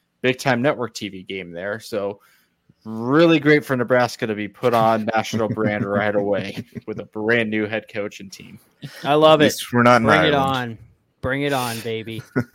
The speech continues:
Speaker 2: <laughs>
Speaker 3: At least we
Speaker 1: Uh,
Speaker 3: are not an island. That's so true, though. That's a, that's a huge thing.
Speaker 1: Yes. Um, and that's just, you know, I'm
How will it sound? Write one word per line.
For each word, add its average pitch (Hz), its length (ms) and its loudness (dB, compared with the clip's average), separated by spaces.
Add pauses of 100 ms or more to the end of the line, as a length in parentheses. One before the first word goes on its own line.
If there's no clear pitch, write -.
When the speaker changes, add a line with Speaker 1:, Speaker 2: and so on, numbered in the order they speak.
(300)
Speaker 2:
<laughs> - 640 -10
Speaker 3:
At 165 140 2
least 185 260 2
we 165 80 2
Speaker 1:
Uh, - 20 4
Speaker 3:
are 156 100 4
not 135 180 0
an 131 100 -2
island. 127 340 -4
That's 117 180 -8
so 123 240 -8
true, 117 300 -12
though. 98 260 -14
That's 113 240 -10
a, 107 60 -14 (160)
that's 107 240 -12
a - 40 -10
huge 110 440 -16
thing. 92 300 -20 (320)
Speaker 1:
Yes. - 340 -16 (220)
Um, 107 340 -8
and 110 140 -2
that's 113 220 0
just, - 380 -6 (640)
you 117 100 -2
know, 110 160 2
I'm 113 240 -2